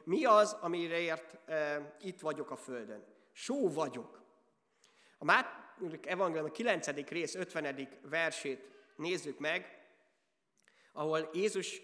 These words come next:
kiegészíti ezt, ugyanezt az igéről van szó. Jó a só, de a só ízetlenné válik, hogyan adják vissza az ízét? Legyen bennetek só, és békességben éljetek egymással. Legyen bennetek só, és békességben éljetek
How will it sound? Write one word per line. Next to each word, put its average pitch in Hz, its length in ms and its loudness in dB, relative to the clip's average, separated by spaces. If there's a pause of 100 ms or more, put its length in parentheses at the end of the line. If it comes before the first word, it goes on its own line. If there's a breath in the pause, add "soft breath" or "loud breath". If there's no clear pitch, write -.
(160)
kiegészíti 151 720 2
ezt, 151 180 -4
ugyanezt 175 440 0
az 156 360 -4
igéről 156 440 -4
van 123 160 -10
szó. 185 260 -6 (260 loud breath)
Jó 294 280 0
a 262 100 6
só, 170 500 -4 (420 soft breath)
de 151 100 -6
a 147 100 -4
só 180 380 -4
ízetlenné 160 560 -4
válik, 139 300 -2
hogyan 185 300 -4
adják 139 360 -6
vissza 135 260 -10
az 123 160 -8
ízét? 113 320 -14 (280 loud breath)
Legyen 185 340 4
bennetek 170 500 -2
só, 175 500 -4 (520)
és 139 160 -10
békességben 139 880 -6
éljetek 139 720 -6 (340)
egymással. 123 960 -12 (580)
Legyen 170 400 -2
bennetek 151 440 -4
só, 170 320 -6
és 143 160 -8
békességben 123 720 -8
éljetek 123 520 -10